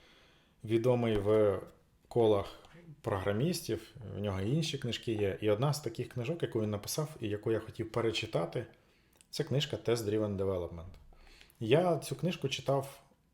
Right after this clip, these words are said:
українською мовою десь років десять тому назад, і мені захотілося перечитати і подивитися, що, які речі я забув, які речі я зараз вже з досвідом,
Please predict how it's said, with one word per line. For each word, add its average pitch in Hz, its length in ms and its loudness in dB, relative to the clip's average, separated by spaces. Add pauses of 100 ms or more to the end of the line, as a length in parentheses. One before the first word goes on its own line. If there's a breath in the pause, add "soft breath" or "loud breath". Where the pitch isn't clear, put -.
(140)
українською 120 880 -2
мовою 139 480 2
десь 113 240 0
років - 600 -2 (960 soft breath)
десять 131 560 2 (480)
тому 131 240 0
назад, 120 460 0 (120)
і 131 480 0 (680 loud breath)
мені 117 180 2
захотілося 123 640 2
перечитати 123 640 0
і - 20 -6
подивитися, 117 460 0
що, 127 400 0 (180)
які 120 300 2
речі 127 320 4
я 107 120 2
забув, 110 420 0
які 107 360 -2
речі 117 280 2
я 107 100 4
зараз 104 400 2 (140)
вже 98 520 2
з 95 200 -8
досвідом, 101 640 0